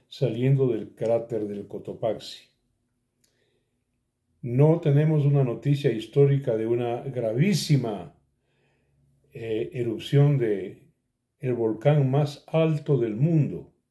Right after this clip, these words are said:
y más simétrico, además, porque es un cono lindo, un cono perfecto. El Cotopaxi, nuestro volcán activo,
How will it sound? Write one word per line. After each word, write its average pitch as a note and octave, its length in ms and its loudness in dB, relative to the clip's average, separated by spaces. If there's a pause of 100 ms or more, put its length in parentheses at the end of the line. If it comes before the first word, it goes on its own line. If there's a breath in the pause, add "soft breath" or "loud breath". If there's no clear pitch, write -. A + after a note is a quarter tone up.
(600)
y A2+ 120 -12
más C3+ 280 0
simétrico, A#2+ 680 0
además, G#2 380 -6
porque A2 320 -10
es - 300 -16 (440)
un A2 180 -8
cono A#2 320 -2
lindo, B2+ 400 4
un G2+ 140 -8
cono G#2+ 320 -8
perfecto. - 560 -10 (1400)
El C#3 100 -2
Cotopaxi, F3+ 880 0 (1600)
nuestro B2+ 640 2
volcán A#2 1000 0 (180)
activo, A#2+ 920 -2